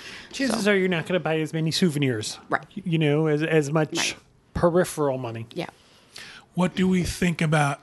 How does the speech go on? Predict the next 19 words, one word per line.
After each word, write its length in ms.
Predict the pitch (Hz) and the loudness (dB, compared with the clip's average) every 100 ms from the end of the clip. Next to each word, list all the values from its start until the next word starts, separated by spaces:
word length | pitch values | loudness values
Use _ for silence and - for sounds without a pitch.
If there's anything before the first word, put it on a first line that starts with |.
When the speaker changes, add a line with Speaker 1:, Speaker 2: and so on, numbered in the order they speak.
| - | -8
Speaker 3:
a 60 | |
good 240 | 135 123 160 | -2 2 4
resort 540 | 151 143 143 123 113 _ | 2 2 2 0 -4 _
for 600 | - - 131 123 120 113 135 _ _ _ - - | -20 -8 -4 -2 0 -2 -6 _ _ _ -16 -2
adults 460 | 143 131 131 120 | 0 2 2 0
without 260 | 127 117 107 | -4 -4 -4
children? 460 | - 113 107 98 98 _ _ _ _ _ _ _ - - - - | -2 -2 -6 -12 -16 _ _ _ _ _ _ _ -20 -20 -20 -8
What 100 | - | 0
do 40 | 147 | 2
Speaker 2:
It's 80 | 139 | 4
Speaker 3:
you 20 | |
Speaker 2:
such 160 | 202 185 | 2 -2
Speaker 3:
think? 120 | 175 | -4
Speaker 2:
a 20 | |
personal 300 | 170 165 170 | -6 -2 -2
thing, 160 | 175 165 | 0 0
don't 160 | 170 | 0
you 60 | 202 | -2
think? 320 | - - - | -2 -2 -4